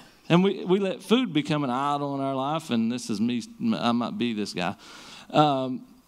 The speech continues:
I love food. <laughs> I mean, I just do, really. Like, vacation, it should be called foodcation.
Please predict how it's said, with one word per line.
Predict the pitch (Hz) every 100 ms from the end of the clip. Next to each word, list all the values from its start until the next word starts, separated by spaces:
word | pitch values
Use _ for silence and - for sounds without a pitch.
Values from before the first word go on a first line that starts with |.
| _ _ _ _ _ _ _ _ _ _ _ _ -
I | 113
love | 113 104
food. | 92 87 92 -
<laughs> | - - - - - - - - - - - - - - - - - - - - - - - -
I | 113
mean, | 113 104
I |
just | 104 101 87
do, | 95 104 87 90
really. | 104 92 87
Like, | 87 73
vacation, | 104 95 107 110 - 95 90 - -
it | 113
should | - 110
be | 101
called | 98 92
foodcation. | - 117 117 123 123 - 135